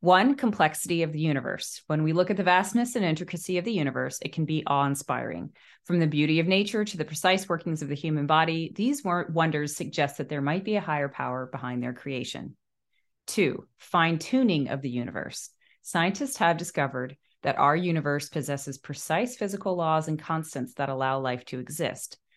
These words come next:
This fine-tuning raises questions about how everything came to be so perfectly aligned. Believing in God can provide an explanation for this fine-tuning and the order we observe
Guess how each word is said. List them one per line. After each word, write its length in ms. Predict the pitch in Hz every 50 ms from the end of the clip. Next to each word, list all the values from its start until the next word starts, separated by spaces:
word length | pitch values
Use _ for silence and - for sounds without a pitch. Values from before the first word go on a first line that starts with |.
| _ _ -
This 180 | 165 160 -
fine-tuning 880 | - - 185 180 202 247 285 294 285 - - 190 160 151 143 139 131
raises 360 | 131 139 143 156 156 226 226 -
questions 460 | - - 151 143 - - 160 151 131
about 240 | 131 135 123 123 123
how 160 | 127 127 127
everything 420 | - 139 139 147 151 151 208 214
came 220 | 214 208 175 156 156
to 80 | 156 147
be 140 | 135 127
so 220 | 123 123 - 120 117
perfectly 520 | - - 139 135 - 139 - - 175 175
aligned. 460 | 175 180 160 120 110 - - - - _ _ _ _ _ _ _ -
Believing 400 | - 139 135 135 139 135 160 170
in 160 | 185 190 185
God 440 | 180 185 180 180 190 196 208 202 196
can 160 | - 170 156
provide 360 | 143 143 131 147 143 143 143
an 100 | 147 135
explanation 760 | - - 185 - - - 208 185 165 151 156 160 - 196 170
for 120 | - - -
this 180 | - 139 -
fine-tuning 720 | - - 156 165 180 180 175 - 165 147 147 147 151 143 -
and 120 | 143 139
the 120 | 127 123
order 320 | - - 156 160 165 165 160
we 140 | 143 135 131
observe 440 | 123 127 135 156 160 165 165 160